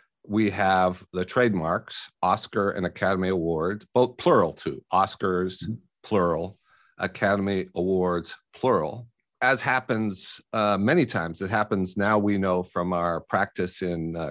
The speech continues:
Speaker 1: cryptocurrencies, people start working on a project without realizing how valuable it might become,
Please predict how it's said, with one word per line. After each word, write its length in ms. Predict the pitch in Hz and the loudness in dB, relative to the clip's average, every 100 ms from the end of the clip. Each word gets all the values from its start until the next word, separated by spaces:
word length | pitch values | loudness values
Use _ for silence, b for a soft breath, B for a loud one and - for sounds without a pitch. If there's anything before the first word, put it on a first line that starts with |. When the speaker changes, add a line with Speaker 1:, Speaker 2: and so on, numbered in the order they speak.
| - | -6
Speaker 1:
cryptocurrencies, 1040 | 110 - 87 - 113 113 92 - 80 92 | -6 -4 -4 -2 0 0 0 -6 -10 -12
people 280 | - 101 95 | -6 -6 -6
start 280 | - 90 90 | -2 -2 0
working 400 | 95 107 - 92 | 0 0 -2 -4
on 140 | 90 | -4
a 60 | 76 | -4
project 760 | - 98 101 - 78 - - - b b b | -2 0 0 -2 -8 -10 -16 -20 b b b
without 420 | - 92 104 95 104 | -10 -2 0 0 2
realizing 560 | 107 107 95 92 90 | 2 4 4 2 -2
how 220 | 87 95 | -4 -2
valuable 600 | 90 87 95 107 98 87 87 | -2 0 2 4 2 0 -4
it 80 | - | -2
might 260 | 92 87 | -4 -4
become, 640 | 82 - - 117 85 87 | -8 -8 0 2 0 -2